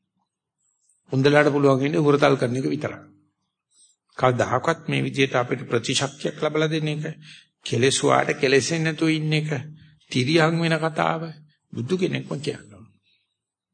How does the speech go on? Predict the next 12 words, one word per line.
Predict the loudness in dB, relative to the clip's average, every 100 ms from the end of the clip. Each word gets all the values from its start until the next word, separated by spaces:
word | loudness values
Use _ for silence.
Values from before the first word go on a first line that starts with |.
| _ _ _ _ _ -2
ඒකත් | 0 0 -6
කිව්වට | -4 0 0 -2
ඉතින් | -8 -8
ඇහෙන්න | -8 -2 -2 -2 -4
කන් | -2 0 -2
තියෙන්න | -2 -2 0 -4
එපායි. | -4 -8 -10 -14 _ _ _ _ _ _ -2
මොනවද | 0 2 2
ඇහෙන්නේ? | 0 0 2 2 0 -6 -8 -16 _
ඇහෙන්නේ | 2 4 4 2
මොකද්ද? | 2 0 -2 -2 -4 -6 -14 -18 -18 _ -10
මේ | -6 -2 0 0 -2